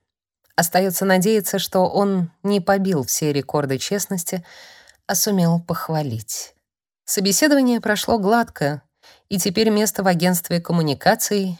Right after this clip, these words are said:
кажется очень даже заманчивым, без шуток. «Я была бы рада принять вас в нашу команду», ошарашивается Анну начальница. На лице той читается явное замешательство.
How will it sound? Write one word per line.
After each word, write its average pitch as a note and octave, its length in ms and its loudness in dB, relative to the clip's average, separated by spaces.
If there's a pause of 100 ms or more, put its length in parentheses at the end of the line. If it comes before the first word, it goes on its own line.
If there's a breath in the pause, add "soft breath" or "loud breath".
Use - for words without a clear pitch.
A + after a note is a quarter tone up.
(140)
кажется G#3+ 400 0
очень A#3+ 360 0
даже A#3 240 0
заманчивым, D3+ 840 0 (380)
без D3 200 -4
шуток. - 540 -8 (1300)
«Я D4 160 8
была C#4+ 200 10
бы C4+ 100 10
рада B3 260 10
принять G#3 440 4
вас F3 280 6
в F#3+ 60 0
нашу F3 320 4
команду», D#3 640 2 (200)
ошарашивается C#3+ 880 0
Анну C#3+ 180 -2
начальница. D3 760 -6 (500 soft breath)
На F3+ 140 0
лице E3 400 2
той F3+ 420 0
читается E3 680 -2
явное C#3 460 -2
замешательство. B2 920 -4